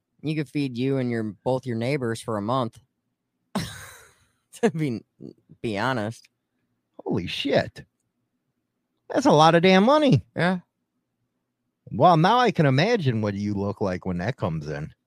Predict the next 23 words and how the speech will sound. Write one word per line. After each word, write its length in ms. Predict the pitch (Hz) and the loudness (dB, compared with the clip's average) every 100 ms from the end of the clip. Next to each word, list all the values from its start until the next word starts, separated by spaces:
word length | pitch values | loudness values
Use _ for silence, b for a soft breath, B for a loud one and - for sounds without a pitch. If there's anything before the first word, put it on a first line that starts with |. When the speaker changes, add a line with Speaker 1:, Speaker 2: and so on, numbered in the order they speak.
| _ - | _ -6
Speaker 1:
Oh, 40 | 107 | -2
I 100 | 208 | 0
get 200 | 208 202 | -2 -2
pissed 360 | 185 170 - | -2 -2 -2
every 200 | 120 120 | -4 -4
time 240 | 123 131 123 | -4 -4 -2
I 120 | 110 | -4
see 320 | - 120 101 - _ _ _ _ _ _ | -6 -8 -10 -12 _ _ _ _ _ _
how 160 | 120 | -6
much 260 | 113 107 - | -4 -4 -8
people 300 | 120 113 110 | -10 -6 -4
have 180 | 107 101 | -4 -4
left 260 | 107 104 | -6 -6
on 140 | 117 123 | -2 0
their 160 | 139 135 | 0 -2
food 280 | 131 104 | -6 -8
stamps. 420 | - 110 101 101 - | -10 -10 -8 -10 -10
I'm 140 | 110 | -8
like, 180 | 101 98 | -8 -10
"Yeah, 160 | 143 185 | -10 -8
you're 240 | 185 165 | -8 -6
welcome. 680 | 170 190 180 175 170 175 170 - _ _ - | -6 -8 -10 -10 -8 -8 -12 -18 _ _ -10
Enjoy 420 | 147 165 175 | -6 -4 -4